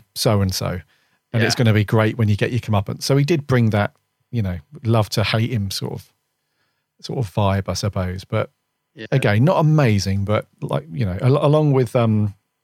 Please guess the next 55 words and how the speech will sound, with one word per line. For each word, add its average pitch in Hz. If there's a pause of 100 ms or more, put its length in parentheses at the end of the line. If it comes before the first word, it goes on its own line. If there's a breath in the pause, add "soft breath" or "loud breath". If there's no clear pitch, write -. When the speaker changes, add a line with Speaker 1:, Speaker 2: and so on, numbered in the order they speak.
Speaker 1:
uh, 110
John 104
Hollis 98
as 98
Sondergaard, 101
to -
sort -
of -
kind 180
of 143
bring 139
in 123
something 92 (640 soft breath)
Speaker 2:
Th-, 123
they, 160
Speaker 1:
to 139
Speaker 2:
they 156
Speaker 1:
their 104
Speaker 2:
stand 139
Speaker 1:
role. 127
Speaker 2:
out 117
as 120
the 131
two 127
that, 117 (100)
you 98
know, 117
even 127
though 123
the 113
performance 117
might 113
have 110
been 110 (180)
not -
the 117
best, 117
they, 135
they 139
definitely 131 (800)
stand 117
out 110
as -
the 113
better 113
two 107
from -
the 113
Speaker 1:
Yes. 104
Speaker 2:
supporting -
cast, 110
I 107
think. -
Yeah. 104 (760 soft breath)
Speaker 1:
Yeah. 120